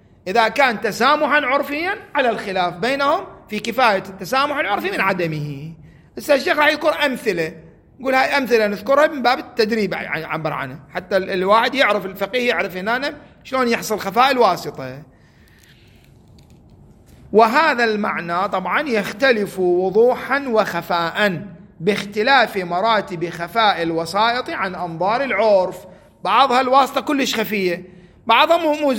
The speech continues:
مو خفية ب-، بشكل واضح. منها ما إذا استصحب رطوبة النجس من المتلاقيين مع جفاف الآخر.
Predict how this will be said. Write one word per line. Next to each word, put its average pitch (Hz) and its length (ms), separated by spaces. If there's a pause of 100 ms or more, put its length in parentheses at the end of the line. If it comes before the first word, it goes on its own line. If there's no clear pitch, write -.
مو 262 140
خفية 233 360
ب-، 277 140
بشكل 220 360
واضح. 156 680
منها 190 500 (1000)
ما 233 340
إذا 226 220
استصحب 220 640
رطوبة 214 640
النجس 180 720 (640)
من 262 340
المتلاقيين 196 1500 (440)
مع 202 380
جفاف 220 640
الآخر. 294 840